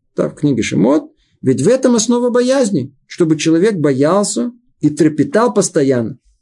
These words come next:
Чтобы человек боялся и трепетал постоянно так, чтобы она не покидала его.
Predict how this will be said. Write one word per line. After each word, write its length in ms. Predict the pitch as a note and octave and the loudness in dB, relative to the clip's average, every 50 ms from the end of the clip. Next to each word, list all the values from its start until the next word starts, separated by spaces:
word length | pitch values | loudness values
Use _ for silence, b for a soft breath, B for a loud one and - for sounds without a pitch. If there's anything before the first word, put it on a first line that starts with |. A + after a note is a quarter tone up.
| _ _ _ _ _ _ _ _ _ _ _ _ _ _ _ _ _ _ _ _ - - - - - _ _ _ - - - - - | _ _ _ _ _ _ _ _ _ _ _ _ _ _ _ _ _ _ _ _ -20 -20 -20 -20 -20 _ _ _ -20 -20 -20 -20 -16
Чтобы 300 | - - - C#3 A#2 A#2+ | -10 -6 -2 0 0 0
человек 420 | A#2 - C3+ C3 C#3 C#3+ F3+ F3 D3 | 0 0 2 2 2 2 0 0 0
боялся 720 | C3+ C3 A#2+ A#2 B2+ C3 C3+ D3 D3 - - A#3 B3+ B3 - _ _ _ _ _ _ _ b b b b b b b b | -2 -2 0 0 0 0 -2 -2 -4 -4 -4 -4 -4 -6 -10 _ _ _ _ _ _ _ b b b b b b b b
и 100 | - C3 | -4 -2
трепетал 540 | B2 - D#3 D3+ D3 D#3 D3+ F#3 A3 - G#3 | 0 2 2 2 2 0 0 2 0 0 0
постоянно 720 | G3+ F#3+ F#3 - - E3+ E3 F#3+ A3 A#3 A3 G3+ F#3 D#3+ | 0 -2 -2 0 0 0 2 2 2 2 2 0 0 0
так, 280 | D3+ D#3 A3+ B3 C4 G#3 | 0 0 0 0 0 -2
чтобы 320 | - - G3 F3 D#3+ E3 | -2 -2 -2 0 0 0
она 260 | D#3+ E3+ F#3+ A3 A#3+ A#3+ | 0 0 0 0 0 2
не 240 | G#3+ G3+ A3 A3+ | 2 2 2 0
покидала 640 | A3 A3 F#3+ F3 - F3 D#3 D#3+ F#3 F#3+ G3 F#3+ F3 | 0 -2 -4 -2 0 0 0 0 0 0 0 0 2
его. 480 | E3+ E3 D#3 D3 E3 E3+ C#3+ - - | 2 2 2 2 0 0 -2 -2 -8